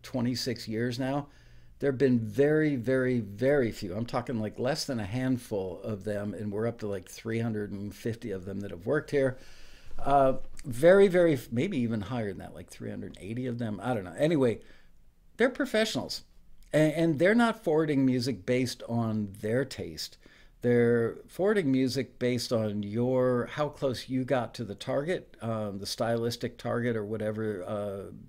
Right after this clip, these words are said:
you know, the context of the listing, what it asked for, and is your music good? If you meet those two criteria, this is really good and it's really what they're asking for, you will get forwarded. And I would,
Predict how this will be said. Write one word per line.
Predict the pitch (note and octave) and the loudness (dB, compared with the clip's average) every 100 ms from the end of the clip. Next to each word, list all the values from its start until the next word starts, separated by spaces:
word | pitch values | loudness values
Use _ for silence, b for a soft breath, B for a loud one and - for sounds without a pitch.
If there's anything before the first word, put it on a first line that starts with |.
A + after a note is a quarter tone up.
| - - | -18 -8
you | A2+ | -6
know, | G2+ | -6
the | F#2 | -6
context | B2 A2 A#2 G#2 - | -6 -4 -4 -4 -6
of | G2+ | -6
the | |
listing, | G2+ A#2 A#2+ A#2+ A#2+ F#2+ G#2 | -4 -2 -2 2 2 2 -4
what | A#2 | -6
it | - A2+ G#2+ | -2 -2 -2
asked | G#2 B2 - | -2 -4 -4
for, | D#3+ E3+ E3+ B B B B | 0 0 0 B B B B
and | D#3 F3 E3+ | 0 4 2
is | - D3 C#3+ | 2 2 2
your | F3 | 2
music | D3+ A#2+ A2+ B2+ | 2 2 0 0
good? | G3+ A#3 - B2 | 0 -2 -2 -6
If | B2 | -2
you | C#3 | 0
meet | D3 F#3+ | 0 0
those | F3 F3+ E3+ | 2 2 2
two | - | -4
criteria, | F3+ E3+ D#3 F3 F3+ G#2+ | -2 0 0 0 0 0
this | G#2 A2+ B2+ | -2 -4 -4
is | F#2 | -6
really | A2 A2+ A2 | -4 -2 -2
good | G#2+ E3+ G3 D3+ - | 2 4 4 2 -6
and | A#2 | -6
it's | G#2+ - | -6 -6
really | A#2 A#2+ A#2+ A2+ | 0 2 2 0
what | A2+ A2 | -2 -2
they're | G#2 | -2
asking | A#2+ C3+ - B2+ | -2 -4 -4 -6
for, | - B2+ B2+ C3 B B B | -2 0 0 -4 B B B
you | - F#3 | 2 4
will | F#3 | 6
get | E3+ E3+ | 4 2
forwarded. | - D3 B2+ F#2 - | 2 2 2 0 -4
And | B2+ C3 B2 - | 0 2 2 0
I | C3+ D#3+ | 0 2
would, | D#3 C#3 | 4 2